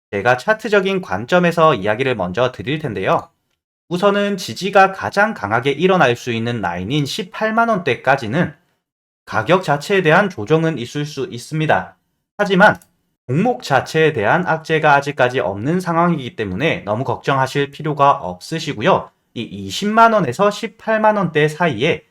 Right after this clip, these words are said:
지지가 분명하게 나올 수밖에 없기 때문에 오히려 이 십팔만 원 부근까지 내려왔을 때는 추가적인 매수를 통해서 평단가가 높으신 분들이 평단가를 낮춰갈 수 있는 절호의 기회가 될 수 있는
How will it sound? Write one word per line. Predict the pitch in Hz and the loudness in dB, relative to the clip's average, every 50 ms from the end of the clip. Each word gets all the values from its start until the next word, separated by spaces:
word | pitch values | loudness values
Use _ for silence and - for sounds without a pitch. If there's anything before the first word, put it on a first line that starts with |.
| _ _ _ | _ _ _
지지가 | - - 113 113 151 147 143 143 147 | -16 -14 -6 -6 0 2 2 2 0
분명하게 | - - 101 101 107 139 180 214 220 180 180 | -4 -10 -8 -4 -2 0 2 2 2 2 -2
나올 | 107 90 92 113 143 | -4 -4 -4 -4 -6
수밖에 | 151 - - 160 160 - 107 - _ - 175 | -6 -6 -10 -10 -10 -12 -16 -16 _ -2 -2
없기 | 165 120 - - - 165 175 175 - | -2 -2 -2 -4 -8 -8 -8 -6 -6
때문에 | - 147 151 175 185 185 113 123 160 135 90 90 - _ _ _ _ _ _ | -6 -2 0 0 0 0 0 -2 -4 -4 -6 -8 -12 _ _ _ _ _ _
오히려 | 151 156 165 170 175 170 156 | -2 -2 0 2 2 2 2
이 | 151 151 151 | 2 -2 -2
십팔만 | 151 - - - - 226 220 214 214 214 208 | -4 -6 -8 -2 2 2 4 6 6 4 4
원 | 208 208 202 196 | 4 2 0 -4
부근까지 | - 104 92 92 135 165 175 175 156 139 135 139 123 95 | -8 -10 -6 -4 -2 -2 0 2 2 2 2 -2 -4 -4
내려왔을 | 92 92 101 131 165 175 143 - - 151 147 - | -6 -4 -2 0 2 2 2 0 -2 -8 -8 -6
때는 | - 98 143 180 - - - _ _ _ _ _ _ - | -6 -2 -2 -2 -2 -4 -10 _ _ _ _ _ _ -8
추가적인 | 214 202 233 233 226 220 208 214 202 | 0 2 2 4 4 4 2 2 2
매수를 | 175 - - - 175 160 160 156 | 2 2 2 2 -2 -4 -4 -4
통해서 | - 139 143 139 147 147 147 | -6 -6 -4 -2 -2 -4 -2
평단가가 | - 185 185 185 190 190 196 190 185 175 165 170 160 | 0 -2 0 2 2 2 2 2 2 4 4 4 2
높으신 | - 104 113 123 - - 208 208 - 214 208 208 196 | 2 0 -6 -6 -6 -6 -6 -6 -4 -2 -2 -2 -2
분들이 | - 110 104 131 165 202 139 107 92 - _ _ _ _ _ _ _ _ _ _ | -4 -6 -2 0 0 2 0 0 -4 -8 _ _ _ _ _ _ _ _ _ _
평단가를 | 165 156 151 165 165 160 156 143 139 147 135 | -4 0 2 2 2 2 2 2 2 2 -2
낮춰갈 | 95 90 90 - - 175 185 175 160 127 123 | -2 -6 -8 -4 0 0 2 4 2 0 0
수 | 123 - 117 | -4 -8 -10
있는 | 101 95 104 147 180 180 | -8 -6 -4 -2 -2 -2
절호의 | 175 - - 92 98 131 151 180 185 185 185 180 | -4 -6 -8 -6 -4 -2 0 2 2 0 0 -2
기회가 | - - - 98 101 139 180 196 220 208 202 | -10 -14 -12 -8 -4 -4 -2 0 2 0 0
될 | - - 101 135 | 0 -4 -8 -8
수 | 156 - 160 | -8 -8 -6
있는 | 127 101 98 95 90 | -6 -6 -6 -8 -10